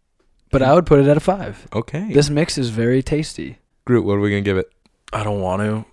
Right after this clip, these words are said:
Speaker 3: because, like I said, I don't like Malibu, but I'm gonna give it a four point two five.
Speaker 1: All right.
Speaker 3: Um, to be honest, it's really hard to even taste the alcohol. It's kind of like a fruit punch kind of deal going on here.
Speaker 1: And then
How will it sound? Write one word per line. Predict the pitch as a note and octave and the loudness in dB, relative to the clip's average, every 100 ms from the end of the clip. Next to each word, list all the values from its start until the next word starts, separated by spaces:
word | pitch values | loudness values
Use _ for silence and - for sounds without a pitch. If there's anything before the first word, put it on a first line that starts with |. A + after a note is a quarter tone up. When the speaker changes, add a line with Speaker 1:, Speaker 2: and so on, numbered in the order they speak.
| - | -18
Speaker 3:
because, | - F#2 F2 | -10 -8 -6
like | F#2 F#2 | -6 -6
I | |
said, | F2+ F2+ | -6 -6
I | F2 | -6
don't | F2+ F2+ | -8 -8
like | F2 | -10
Malibu, | F2 F2 F#2 F#2+ F#2+ | -8 -8 -8 -8 -8
but | F2 | -8
I'm | |
gonna | F#2 G#2 | -6 -6
give | F#2+ | -6
it | F2 | -8
a | |
four | E2+ - - F#2+ F#2+ F2+ | -10 -10 -6 -4 -2 -4
point | - - F2 E2+ | -6 -14 -14 -12
two | - F2 | -14 -16
five. | D#2 - - - - _ | -12 -10 -10 -14 -20 _
Speaker 1:
All | - A2 | -18 -16
right. | G#2+ B2+ B2 | -14 -16 -6
Speaker 3:
Um, | A2+ G2+ F#2+ F#2 E2+ - _ _ _ _ _ _ | -4 -2 -4 -6 -10 -16 _ _ _ _ _ _
to | - | -6
be | B2+ | 0
honest, | G#2+ G#2+ - | 2 2 0
it's | F#2+ | -4
really | G2 F#2+ | -2 -2
hard | F#2+ F2+ | -2 -4
to | - - | -10 -14
even | G#2 G2 | -12 -10
taste | - F#2 E2+ | -6 -4 -4
the | F#2+ | -4
alcohol. | F2+ F#2 F#2+ G2 G2 G#2 | -4 -4 -4 -4 -6 -8
It's | - | -14
kind | - | -12
of | F#2 | -10
like | F#2 | -10
a | F2 | -10
fruit | - F#2 | -8 -8
punch | - F2+ - | -8 -10 -10
kind | F#2 | -10
of | F#2+ | -10
deal | G2+ G2 F#2+ - | -8 -8 -10 -12
going | G#2+ G2+ | -12 -10
on | G#2 | -10
here. | G#2 G#2 G2+ | -8 -8 -6
Speaker 1:
And | B2 | -2
then | C3 | 0